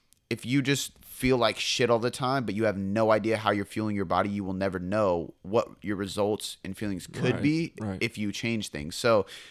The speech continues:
Speaker 1: try the low carb diet, track, see how you feel, and don't just track what you're eating, but track your mood, track your energy, track
Speaker 2: Mm-hmm.
Speaker 1: your workouts, track your recovery, see how, if you lose body fat, see if you gain muscle, whatever.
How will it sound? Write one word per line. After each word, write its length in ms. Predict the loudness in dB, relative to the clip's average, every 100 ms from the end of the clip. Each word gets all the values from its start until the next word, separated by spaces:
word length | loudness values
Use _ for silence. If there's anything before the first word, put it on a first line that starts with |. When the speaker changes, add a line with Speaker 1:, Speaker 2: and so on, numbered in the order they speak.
| -12
Speaker 1:
try 240 | 2 4
the 80 | 4
low 220 | 2 2
carb 240 | 2 2 4
diet, 400 | 4 4 2 -4
track, 360 | 0 2 2 0
see 120 | 2
how 80 | 4
you 120 | 2
feel, 300 | -2 0 0
and 80 | 2
don't 140 | 0 -2
just 180 | -4
track 220 | -2 -2 -2
what 140 | -6
you're 80 | -4
eating, 180 | -2 -2
but 80 | -4
track 320 | -2 -2 -2
your 80 | -4
mood, 320 | 0 0 0
track 240 | -2 -4
your 120 | -4 -4
energy, 280 | -4 -4
track 260 | -2 0 0
Speaker 2:
Mm-hmm. 80 | -2
Speaker 1:
your 200 | -2 -2
workouts, 320 | 0 2 0 -4 -20 -20 -12
track 200 | -4 -2
your 80 | 0
recovery, 540 | -4 2 2 4 2 0
see 220 | 0 2
how, 80 | 2
if 180 | -2
you 100 | -4
lose 260 | 0 0 2
body 300 | 4 4 2
fat, 240 | 0 -2
see 140 | -2 -6
if 100 | -6
you 60 |
gain 180 | -4 0
muscle, 280 | 0 0 0
whatever. 440 | 4 4 4 0